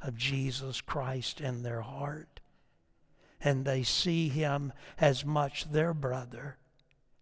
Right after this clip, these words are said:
as I see him as mine. God says that's what pure, faultless religion looks like.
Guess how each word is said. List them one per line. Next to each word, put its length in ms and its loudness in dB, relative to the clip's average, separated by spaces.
as 180 2
I 200 0
see 260 0
him 240 -2
as 180 -6
mine. 380 -10
God 260 2
says 300 0
that's 320 -2
what 160 -4
pure, 560 0
faultless 720 0
religion 600 -2
looks 280 -6
like. 360 -8